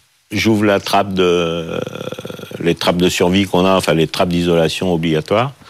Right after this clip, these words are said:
Et là, je m'aperçois que le, le crack, c'est la mousse. En fait, la mousse qui craque, parce que ces bateaux-là, ils sont construits en sandwich.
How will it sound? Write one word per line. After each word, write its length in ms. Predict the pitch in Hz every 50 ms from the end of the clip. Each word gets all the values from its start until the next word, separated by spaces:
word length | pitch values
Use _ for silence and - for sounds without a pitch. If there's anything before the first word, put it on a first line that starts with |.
| - - - - - - - - - - - - - - - _
Et 120 | - 104 92
là, 140 | 98 110
je 140 | 104 - 107
m'aperçois 520 | 104 92 - 107 98 - - - 120 120 110
que 140 | - -
le, 500 | 98 95 95 95 92 90 90 90 90 87
le 140 | 87 92 90
crack, 280 | 90 - - 107 104 -
c'est 120 | - 120
la 100 | 90 87
mousse. 520 | 95 107 117 123 - - - - - - -
En 60 | - -
fait, 220 | - - 92 87 - _ _ _ _ _ _ _
la 140 | 85 87 85
mousse 300 | 95 110 127 135 127 -
qui 160 | - - -
craque, 440 | 80 - - 95 110 120 - - - - _ _ _ _ _ _ _
parce 140 | - - -
que 120 | - 78
ces 160 | 73 - 92
bateaux-là, 400 | 85 87 82 - 101 92 95 98
ils 100 | 95 87
sont 240 | - - 92 80 76 - _ _
construits 380 | - 80 76 - - - 92
en 100 | 87 80
sandwich. 520 | 76 - 87 80 80 98 123 135 - -